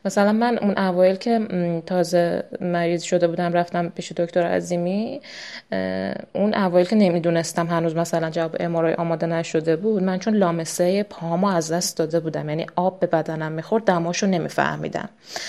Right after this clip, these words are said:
فقط یه حس سوزشی احساس می‌کردم که چیز داره به بدنم می‌خوره. اه، بعد، اه، داشت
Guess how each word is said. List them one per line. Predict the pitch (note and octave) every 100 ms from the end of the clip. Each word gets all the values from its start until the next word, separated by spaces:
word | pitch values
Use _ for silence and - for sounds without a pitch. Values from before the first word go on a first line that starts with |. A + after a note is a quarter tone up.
| - -
فقط | - F#3+ G3+
یه | A3+ A#3
حس | G#3 G3+ A#3
سوزشی | - - F#3 F3+ G3+ A3+
احساس | G3 F3+ G3 F#3+
می‌کردم | G#3 G#3+ G#3 G#3
که | A3
چیز | G#3 F#3+
داره | F#3+
به | F#3+
بدنم | F3+ E3 E3+ F3
می‌خوره. | F3 D#3 D#3+ D3 - - - - - - - -
اه، | F3+ F3+ F3
بعد، | F3+ F#3 G3 G#3+ G#3+
اه، | G3 F#3 F3+ F3+ - -
داشت | G3 G#3